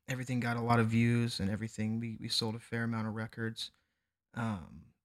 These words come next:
so, yeah, we're just super thankful and humbled, especially because it came out during a pandemic and we didn't have, like, all the,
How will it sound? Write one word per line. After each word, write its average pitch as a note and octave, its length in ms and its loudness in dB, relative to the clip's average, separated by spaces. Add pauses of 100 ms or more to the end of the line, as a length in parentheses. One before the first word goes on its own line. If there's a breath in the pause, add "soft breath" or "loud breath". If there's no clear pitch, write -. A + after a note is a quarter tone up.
so, G2+ 500 6 (460)
yeah, A2 340 -2
we're A#2 140 -6
just - 380 -4 (760)
super B2 320 0
thankful A#2 760 -4
and A#2+ 100 -8
humbled, A#2 380 -4
especially A#2 460 -4
because G#2 500 -6 (680)
it G#2+ 200 -4
came A#2 180 0
out G#2+ 160 4
during G#2+ 240 6
a G#2 60 4
pandemic A2 600 0 (1300)
and C3 160 -6
we A#2+ 80 -4
didn't A2 180 -4
have, A2+ 340 -4
like, G2+ 320 -4 (1400)
all A2+ 180 4
the, G2+ 300 4